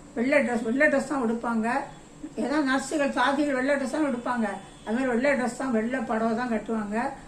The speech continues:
அவளை வந்து குழந்தை உண்டானவங்களாம் போய் அவளை வேண்டிக்கிட்டா சுகப்பிரசவம் ஆகும்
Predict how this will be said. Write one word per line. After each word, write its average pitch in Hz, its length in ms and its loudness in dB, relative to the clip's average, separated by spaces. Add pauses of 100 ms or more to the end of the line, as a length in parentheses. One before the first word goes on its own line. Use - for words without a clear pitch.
(160)
அவளை 233 280 2
வந்து 233 340 0 (220)
குழந்தை 277 300 0
உண்டானவங்களாம் 220 600 0
போய் 220 400 -4 (240)
அவளை 196 200 -2
வேண்டிக்கிட்டா 240 500 2 (240)
சுகப்பிரசவம் 254 640 -2
ஆகும் 214 460 0